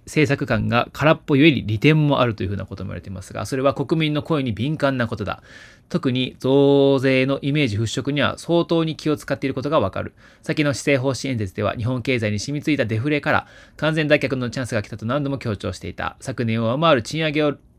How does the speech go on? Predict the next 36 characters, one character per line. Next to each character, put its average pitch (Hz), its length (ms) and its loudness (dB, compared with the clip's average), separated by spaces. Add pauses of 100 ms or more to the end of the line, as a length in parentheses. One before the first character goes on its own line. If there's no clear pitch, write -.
(640)
政 175 460 6
労、 165 440 8 (600)
政 175 480 6
労 170 360 8
使 - 580 -2 (400)
協 151 240 6
調 139 240 4
で 139 240 2
実 110 240 -8
現 113 140 -4
し、 123 100 -6
そ 123 140 -6
れ 120 80 0
を 127 40 0
所 127 120 -8
得 147 180 -4
減 143 260 -2
税 117 200 0
と 151 240 -4 (640)
住 147 320 4
民 156 340 2 (340)
税 107 340 4
減 143 220 2
税 139 140 4
に 135 60 0
よ 127 40 0
っ - 20 -10
て - 120 -4
後 135 220 0
押 156 80 2
し - 40 -10
す 139 80 -4
る 127 80 -4
こ 139 80 -8
と 139 100 -8
で、 143 260 -2